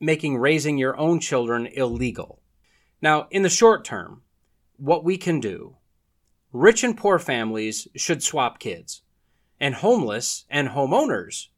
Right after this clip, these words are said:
should swap kids. I mean, if it's that easy, right? <laughs> Right?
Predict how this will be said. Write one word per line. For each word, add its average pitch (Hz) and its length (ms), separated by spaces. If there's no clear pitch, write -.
should - 280
swap 127 340
kids. - 460
I - 200
mean, 117 360
if 170 200
it's 147 260
that 147 340
easy, 185 760
right? 151 440
<laughs> - 80
Right? 143 800